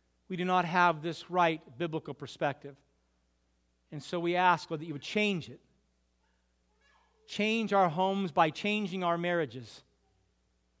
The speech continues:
Cultivate in us, even this day, a love so deep and so real and so radical for Jesus Christ that we will want to live as the men and women you've called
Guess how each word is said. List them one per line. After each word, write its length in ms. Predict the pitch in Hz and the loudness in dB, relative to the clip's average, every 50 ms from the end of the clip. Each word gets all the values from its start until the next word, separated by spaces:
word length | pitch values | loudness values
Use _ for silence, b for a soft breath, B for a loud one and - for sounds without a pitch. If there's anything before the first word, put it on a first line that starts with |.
| _ _ _ _ _ _ _ _ _ _ _ _ _ - | _ _ _ _ _ _ _ _ _ _ _ _ _ -10
Cultivate 580 | - - 196 214 214 226 208 226 226 226 233 | -6 -4 -2 -2 -2 0 2 4 4 4 2
in 140 | 214 196 202 | 0 -2 0
us, 420 | 196 185 185 175 - - - - - _ _ _ _ _ _ _ _ _ _ _ _ _ _ _ _ _ _ _ _ - | 2 2 2 2 0 -6 -16 -18 -20 _ _ _ _ _ _ _ _ _ _ _ _ _ _ _ _ _ _ _ _ -4
even 340 | 202 220 226 214 220 202 | -2 -2 0 0 0 2
this 220 | 196 208 208 208 - | 2 2 0 0 -4
day, 480 | 151 175 180 170 160 156 151 147 135 - _ _ _ _ _ _ _ _ _ _ _ _ - | -4 -2 0 0 0 -2 -4 -6 -10 -14 _ _ _ _ _ _ _ _ _ _ _ _ 0
a 100 | 185 185 | 0 2
love 320 | 180 190 196 196 185 151 | 4 6 6 4 4 2
so 240 | - - 220 226 220 | -2 0 2 2 2
deep 340 | 175 165 214 214 208 208 196 | 2 0 -2 -4 -4 -4 -6
and 100 | 175 - | -8 -6
so 160 | - 196 185 | -4 -4 -2
real 340 | 185 196 214 208 208 196 202 | -2 -2 0 0 2 0 0
and 140 | 175 170 | -2 -6
so 140 | - - 185 | -6 -6 -2
radical 400 | 175 196 196 196 196 196 - 175 | 2 4 6 6 6 4 2 -4
for 180 | 151 - 180 160 | -8 -8 -8 -8
Jesus 420 | - - 214 220 202 190 202 - | -6 -4 -4 -2 -2 -4 -6 -6
Christ 400 | - - - 180 165 165 156 - | -6 -2 2 2 4 2 2 0
that 120 | 196 185 180 | -4 -4 -2
we 120 | 202 208 | -2 0
will 140 | 196 196 190 | 0 0 0
want 320 | 180 202 202 208 214 - | 2 2 2 2 0 -2
to 100 | - 196 | -6 -6
live 380 | 180 175 185 185 180 175 170 156 B B B B | -4 -2 0 0 0 0 -2 -4 B B B B
as 160 | 185 175 - | -2 -2 0
the 80 | 190 185 | -2 -2
men 320 | 180 196 202 208 208 202 | -2 0 0 0 0 -2
and 160 | 208 180 175 | -4 -4 -4
women 240 | 175 196 196 196 185 | -4 -4 -4 -4 -4
you've 160 | 180 180 - | -6 -8 -10
called 420 | - - 190 190 190 190 196 190 | -8 -4 -2 0 2 2 2 0